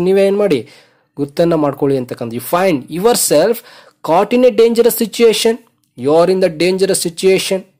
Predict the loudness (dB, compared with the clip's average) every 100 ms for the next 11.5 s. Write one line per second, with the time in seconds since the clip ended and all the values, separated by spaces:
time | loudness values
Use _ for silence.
0 | _ _ _ _ _ _ _ _ _ _
1 | -10 -6 -6 -8 -10 -4 -2 -2 -4 2
2 | 2 4 4 2 2 -4 -4 0 0 0
3 | 0 0 0 -2 -6 -14 -10 -8 -8 -8
4 | -2 -2 -2 -4 -2 -2 0 -2 0 0
5 | 0 0 0 -4 _ _ _ _ _ _
6 | _ _ -18 -6 -4 -4 -6 -20 _ -2
7 | 0 -2 -2 -4 -2 -4 -4 -2 -2 -2
8 | -2 0 0 0 0 0 2 0 0 0
9 | -2 -8 -6 -2 -2 -2 0 -2 -2 -4
10 | -2 0 0 -2 -6 -8 -8 -8 -6 -4
11 | -4 -4 -4 -2 -2